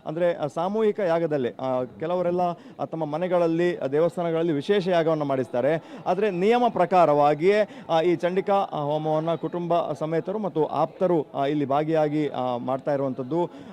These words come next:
ಆ, ಸುಮಾರು ಎರಡು ಗಂಟೆಗಳ ಕಾಲ, ಆ, ಆ, ಬೇರೆ ಬೇರೆ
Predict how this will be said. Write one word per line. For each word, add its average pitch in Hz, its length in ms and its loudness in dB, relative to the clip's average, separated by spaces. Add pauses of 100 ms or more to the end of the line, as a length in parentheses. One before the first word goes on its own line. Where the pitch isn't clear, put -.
(120)
ಆ, 131 360 0 (140)
ಸುಮಾರು 175 300 -4
ಎರಡು 165 280 0
ಗಂಟೆಗಳ 160 400 -4
ಕಾಲ, 160 260 -2
ಆ, 170 120 2 (680)
ಆ, - 20 -8
ಬೇರೆ 135 380 -4
ಬೇರೆ 190 540 2